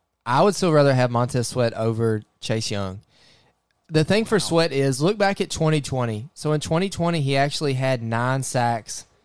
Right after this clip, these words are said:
Speaker 1: two forced fumbles, an I N T, and a touchdown. He had two twenty-point games, and he also had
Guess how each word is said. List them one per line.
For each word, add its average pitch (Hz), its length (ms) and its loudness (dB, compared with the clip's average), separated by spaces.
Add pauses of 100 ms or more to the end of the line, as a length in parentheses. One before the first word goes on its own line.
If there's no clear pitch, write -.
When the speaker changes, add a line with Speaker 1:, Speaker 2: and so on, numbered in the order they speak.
(220)
Speaker 1:
two 175 180 0
forced 160 280 0
fumbles, 143 680 -2
an 120 160 -4
I 127 220 -4
N 127 100 -4
T, 127 400 -2
and 117 240 -6
a 107 60 -6
touchdown. 107 680 -4 (320)
He 156 140 0
had 151 100 2
two 185 240 0
twenty-point 160 600 -2
games, 127 580 -4
and 123 140 -4
he 135 100 -2
also 135 400 -2
had 123 640 -2